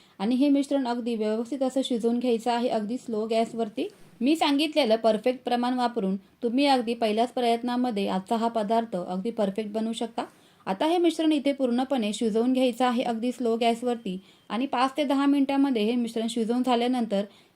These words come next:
गॅस बंद करून यावरती झाकण ठेवून द्यायचं आहे आणि मिश्रण पूर्णपणे थंड करून घ्यायचं आहे. तर तुम्ही बघू शकता थंड झाल्यानंतर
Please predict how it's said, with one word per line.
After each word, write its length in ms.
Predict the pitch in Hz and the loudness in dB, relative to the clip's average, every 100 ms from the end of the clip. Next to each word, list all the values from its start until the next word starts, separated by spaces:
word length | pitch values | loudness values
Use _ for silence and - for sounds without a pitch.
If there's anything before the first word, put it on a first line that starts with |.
| - | -4
गॅस 200 | 214 262 | 2 2
बंद 240 | 262 254 254 | 2 2 2
करून 320 | 277 262 226 | 0 0 0
यावरती 480 | 220 226 254 226 233 | 0 0 -2 -2 -2
झाकण 340 | 220 196 220 | -2 -2 -2
ठेवून 240 | 233 226 226 | 0 0 0
द्यायचं 300 | 220 220 240 | -2 -2 -2
आहे 180 | 226 | -2
आणि 220 | 247 226 233 | -2 -2 0
मिश्रण 320 | 226 269 285 | 0 0 0
पूर्णपणे 500 | 285 269 285 277 233 226 | 2 2 2 0 -4 -2
थंड 220 | 214 208 | -2 -2
करून 320 | 220 226 233 | -2 -2 0
घ्यायचं 300 | 247 233 254 | 0 0 -2
आहे. 80 | 320 - - _ - | -8 -12 -20 _ -6
तर 60 | |
तुम्ही 220 | 247 277 | 0 2
बघू 220 | 269 254 294 | 2 0 0
शकता 320 | 311 269 254 | -2 -2 -2
थंड 280 | 254 233 247 | 0 0 2
झाल्यानंतर 680 | 277 262 269 269 240 196 | 0 0 2 2 0 -2